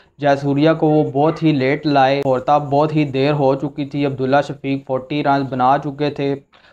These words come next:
और उसके बाद जयसूर्या को लाया गया। उसके पहले ही ओवर में अब्दुल्ला शफीक का कैच ड्रॉप हो गया,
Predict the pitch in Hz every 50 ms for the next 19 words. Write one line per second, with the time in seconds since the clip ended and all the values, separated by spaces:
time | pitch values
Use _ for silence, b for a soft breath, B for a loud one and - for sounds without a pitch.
0 | b b - 135 135 143 151 151 - 175 170 160 147 143 143 139 139 139 127 -
1 | - 131 131 131 139 147 147 147 160 147 135 127 127 131 135 143 139 139 139 139
2 | 139 139 139 - - 143 139 - 151 147 147 151 151 147 147 143 151 160 147 143
3 | 143 147 147 143 139 139 135 139 139 135 139 _ _ _ 143 135 131 143 139 147
4 | 147 143 - 143 - 143 139 139 139 151 147 143 - 143 139 139 151 151 139 131
5 | 135 135 131 143 - - - 131 131 135 139 139 143 139